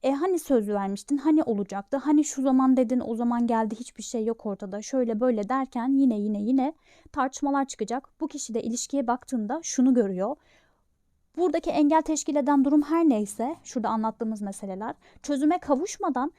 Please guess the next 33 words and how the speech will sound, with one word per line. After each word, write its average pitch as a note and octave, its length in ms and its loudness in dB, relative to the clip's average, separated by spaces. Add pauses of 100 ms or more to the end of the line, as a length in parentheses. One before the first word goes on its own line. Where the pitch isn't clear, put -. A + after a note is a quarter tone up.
sen F4 260 0
de D#4 80 2
bir C4+ 60 0
şeyleri A3+ 320 0
ilerletmeye C4+ 580 -2
çalışırsan B3+ 800 -6 (480)
ya A#3 200 -2
da B3+ 240 -2 (320)
başka A#3 340 -4
başka - 240 -2
adımlar G#3+ 340 -2
atmaya G3+ 300 -4
çalışırsak, G#3 640 -10
yeni A#3 240 4
yeni A#3+ 200 4
kararlar G#3 440 -4
alırsak, F4+ 580 -8 (400)
e, A3 320 -4
bu G4 120 -2
noktada E4+ 400 -4
bir D#4 60 -4
şeyler D#4 340 0
hemen D#4 340 4
olmayacağı C4 560 0
için C4 340 -10 (200)
senle D#4 600 -2
burada B3+ 340 -4
tartışmalar A#3 720 -6
yaşayacağız. A3 600 -6
Kalp B3+ 240 -6
kırıklıkları F#3 580 -14
devam C4 300 -2
edecek. D#4+ 260 -4